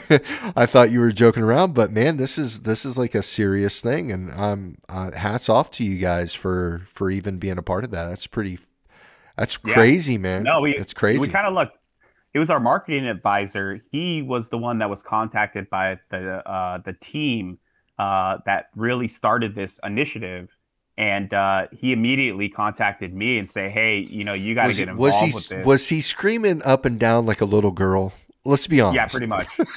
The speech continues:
Speaker 2: Yeah, no, absolutely. I was too, once I realized it was real.
Speaker 1: <laughs>
Speaker 2: You know,
Speaker 1: You
Speaker 2: like
Speaker 1: thought he was joking too. <laughs>
Speaker 2: Absolutely. You know, like, how could you not think it was kind of like, you know, this,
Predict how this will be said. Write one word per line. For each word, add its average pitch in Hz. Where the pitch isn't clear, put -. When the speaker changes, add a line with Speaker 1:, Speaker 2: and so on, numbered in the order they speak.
Speaker 2:
Yeah, 120
no, 107
absolutely. 120
I 208
was 294
too, 240
once 160
I 156
realized 156
it 139
was 123
real. 117
Speaker 1:
<laughs> -
Speaker 2:
You 196
know, 110
Speaker 1:
You -
Speaker 2:
like -
Speaker 1:
thought 170
he 156
was 143
joking 131
too. 165
<laughs> -
Speaker 2:
Absolutely. 233
You 131
know, 151
like, 139
how 165
could 156
you 156
not 123
think 110
it 110
was 104
kind 117
of 104
like, 104
you 110
know, 101
this, 101